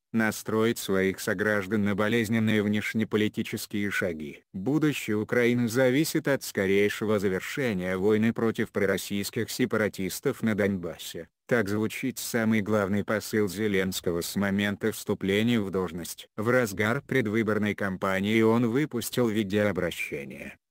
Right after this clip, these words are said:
адресованное главе Кремля Владимиру Путину, и предложил ему переговоры. «Можно, мол,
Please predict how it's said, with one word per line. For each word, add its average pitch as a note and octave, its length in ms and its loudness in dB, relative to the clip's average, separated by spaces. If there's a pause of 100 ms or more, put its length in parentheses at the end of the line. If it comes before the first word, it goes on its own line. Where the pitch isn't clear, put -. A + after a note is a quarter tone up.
адресованное G#2 840 2
главе G2+ 400 2
Кремля A2 480 0
Владимиру A2 640 2
Путину, B2+ 540 0
и C#3 80 0
предложил A2 680 2
ему G#2 300 2
переговоры. E2+ 760 -2 (160)
«Можно, G2+ 500 0 (180)
мол, G2+ 480 2